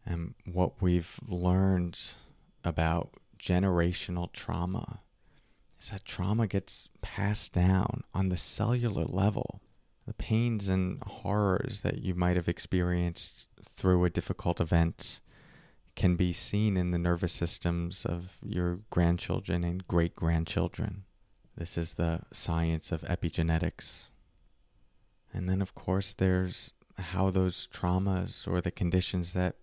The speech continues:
created those traumas, uh, persist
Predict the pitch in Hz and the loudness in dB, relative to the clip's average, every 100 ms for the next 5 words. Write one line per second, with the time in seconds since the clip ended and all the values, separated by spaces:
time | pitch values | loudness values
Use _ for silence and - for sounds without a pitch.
0 | - - 87 90 98 90 87 85 - 90 | -10 -2 2 2 2 0 0 0 -4 -2
1 | 87 90 90 92 - - _ _ - - | 0 2 0 -2 -10 -12 _ _ -20 -20
2 | _ _ - - - - 90 - 110 107 | _ _ -10 -10 -8 -4 -2 2 0 0
3 | - - - - | -4 -6 -10 -14